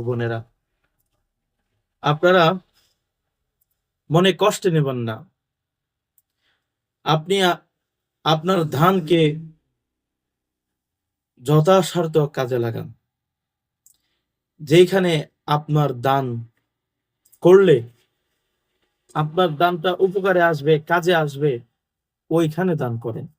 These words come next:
একটা কথা চিন্তা করেন, আল্লাহ রাসূল সাল্লাল্লাহু আলাইহি ওয়াসাল্লাম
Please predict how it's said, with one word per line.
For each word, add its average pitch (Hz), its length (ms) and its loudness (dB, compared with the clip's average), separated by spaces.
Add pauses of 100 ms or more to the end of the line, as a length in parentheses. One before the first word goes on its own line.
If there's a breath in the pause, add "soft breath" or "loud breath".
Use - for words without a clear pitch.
(1400)
একটা 139 240 -4 (100)
কথা 160 180 0 (120)
চিন্তা 156 320 -2
করেন, 120 220 -4 (2000)
আল্লাহ 170 220 2 (100)
রাসূল 196 300 -2
সাল্লাল্লাহু 175 560 -4 (220)
আলাইহি 147 360 -4
ওয়াসাল্লাম 139 560 -6